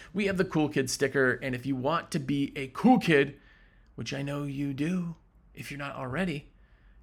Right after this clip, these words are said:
tell me, remind me, I'll send you a sticker. We do a limited edition sticker only for people who order through me.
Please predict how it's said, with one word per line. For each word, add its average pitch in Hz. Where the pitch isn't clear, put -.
tell 220
me, 226
remind 175
me, 143
I'll 131
send 160
you 147
a 131
sticker. 143
We 127
do 135
a 135
limited 160
edition 147
sticker 135
only 180
for 214
people 165
who 147
order 135
through 208
me. 247